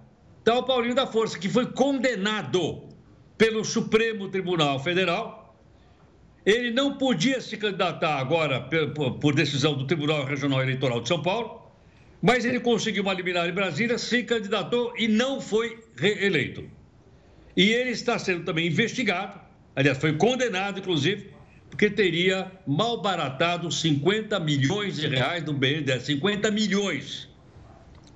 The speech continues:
com a anuência da Prefeitura de Praia Grande, que é uma cidade aqui do litoral de São Paulo, e uma loja que todo mundo conhece, chamada Lojas Marisa.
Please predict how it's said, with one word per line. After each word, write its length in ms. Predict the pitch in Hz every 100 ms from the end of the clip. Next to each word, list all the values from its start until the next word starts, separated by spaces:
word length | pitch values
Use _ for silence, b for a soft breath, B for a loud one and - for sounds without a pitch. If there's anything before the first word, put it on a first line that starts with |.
| -
com 240 | 202 226
a 60 | 220
anuência 580 | 220 226 208 180 135
da 140 | 165 160
Prefeitura 1040 | 139 233 220 202 143 214 180 123 87 - - - -
de 520 | 117 151 139 120 135
Praia 220 | 170 165 156
Grande, 340 | 147 214 214
que 80 | -
é 40 |
uma 120 | 127
cidade 280 | 120 127 110
aqui 140 | 107 120
do 100 | 110
litoral 340 | 107 113 107
de 60 | 180
São 120 | 156
Paulo, 400 | 240 247 - - B B
e 80 | 247
uma 160 | 285 277
loja 440 | 196 196 202 220 - - - - - -
que 160 | 190 160
todo 240 | 190 160
mundo 180 | 156 185
conhece, 360 | 226 196 202 -
chamada 360 | 226 214 214
Lojas 380 | 214 196 202 208
Marisa. 440 | 220 220 160 135